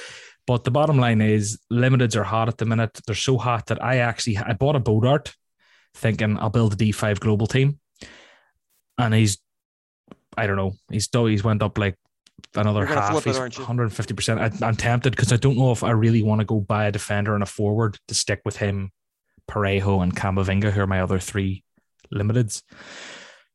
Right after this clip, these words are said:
Speaker 1: Do I wanna go and spend the money that's on the market at the minute for a solid defender and forward? I probably should. And then just leave that in global for the year and let them all start getting X P, win a few more limited cards here and there. But, like, <sighs> I don't know.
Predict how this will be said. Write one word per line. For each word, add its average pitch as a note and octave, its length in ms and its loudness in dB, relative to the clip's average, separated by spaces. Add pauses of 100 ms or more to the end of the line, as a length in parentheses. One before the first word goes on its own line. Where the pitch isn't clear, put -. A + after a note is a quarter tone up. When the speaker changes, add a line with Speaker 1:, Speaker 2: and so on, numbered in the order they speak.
(120)
Speaker 1:
Do C3 100 2
I - 20 6
wanna B2+ 240 6
go A2+ 140 4
and G#2+ 100 4
spend A2 300 0
the G#2 60 2
money G#2+ 220 4
that's A2 200 0
on G#2+ 60 0
the G#2 80 2
market G#2 260 0
at G2 60 -6
the G2 80 -4
minute G#2 180 -2
for - 160 -4
a G2 60 -4
solid G2+ 340 -2
defender G2+ 380 -2
and G2 120 -4
forward? A#2 460 0 (100)
I C3+ 80 -4
probably E3+ 540 0
should. C#3+ 420 0 (800)
And A2+ 140 2
then A2 80 4
just F#2+ 220 -2
leave G#2+ 340 0
that A2+ 200 -2
in G#2+ 100 -4
global A2 320 0
for C#3 160 -10
the D3+ 80 -2
year D#3 300 0
and G#2 140 -4
let G2+ 160 -2
them G#2 140 -4
all G#2 120 -2
start G#2 260 -4
getting G#2 240 0
X A2 180 2
P, A2 400 0
win G#2+ 140 0
a G#2+ 40 0
few A2 180 -2
more G#2+ 180 2
limited G#2 300 -2
cards G#2 300 -4
here G#2 160 -2
and G#2 120 0
there. G2+ 340 0 (1200)
But, - 140 -18
like, A#2 320 -4 (160)
<sighs> - 180 -20
I - 560 -8
don't A2+ 140 2
know. A2 240 4